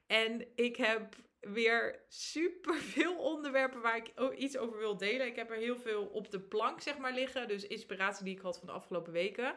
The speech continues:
Maar ik krijg ook ontzettend veel inspiratie uit mijn coachingsessies. En het is nu donderdag, einde van de middag. Het is tien over vier ongeveer.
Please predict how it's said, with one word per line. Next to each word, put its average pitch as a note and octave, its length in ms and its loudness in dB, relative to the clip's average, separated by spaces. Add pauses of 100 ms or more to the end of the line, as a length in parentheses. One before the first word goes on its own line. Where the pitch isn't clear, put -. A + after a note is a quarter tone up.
(400)
Maar G#3+ 400 8
ik A#3+ 80 0
krijg A#3 280 2
ook A#3+ 140 0
ontzettend B3 380 0
veel G#3+ 180 2
inspiratie G3+ 640 -2
uit G#3 160 2
mijn G3 180 -4
coachingsessies. A3 1040 -2 (360)
En G#3 220 0
het G3+ 120 -2
is G#3+ 120 0
nu G3+ 500 -2 (100)
donderdag, A3 760 0
einde G#3+ 220 0
van F#3+ 120 -4
de F#3 60 0
middag. G3+ 480 0
Het - 100 -20
is - 300 -10
tien F#3+ 220 -4
over F3 180 -6
vier F3+ 220 -10
ongeveer. F3 540 -8